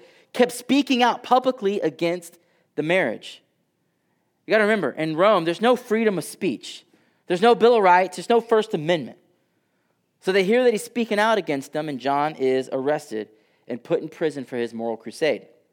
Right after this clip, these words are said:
Now, Herodias, the wife, wanted him dead, right? He's out there speaking bad against them. She's like, "Just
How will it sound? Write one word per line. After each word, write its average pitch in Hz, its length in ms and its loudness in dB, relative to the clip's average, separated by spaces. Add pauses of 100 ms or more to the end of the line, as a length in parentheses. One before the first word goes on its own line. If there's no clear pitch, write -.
(840)
Now, 170 320 2 (260)
Herodias, 208 640 4
the 196 100 -2
wife, 208 340 4
wanted 208 280 2
him 170 120 -2
dead, 135 340 0 (320)
right? 170 160 0
He's 185 160 -2
out 220 180 4
there 202 120 4
speaking 214 420 -4
bad 190 180 2
against 202 300 -4
them. 208 220 -2 (200)
She's 196 240 -4
like, 185 240 4
"Just 202 160 -8